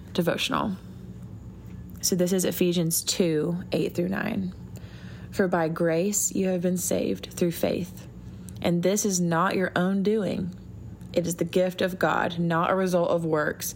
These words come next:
so that no one may boast." And here's the paragraph. "Praise God that his grace frees all of his children from their bondage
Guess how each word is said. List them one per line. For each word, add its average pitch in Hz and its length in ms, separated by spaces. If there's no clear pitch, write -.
so - 140
that 165 140
no 156 280
one 156 240
may - 120
boast." - 640
And 165 140
here's 165 280
the - 100
paragraph. 175 540
"Praise 247 280
God 175 460
that - 160
his 170 160
grace 170 400
frees 175 520
all 170 340
of 185 80
his 185 180
children 165 400
from 165 160
their 151 160
bondage 151 720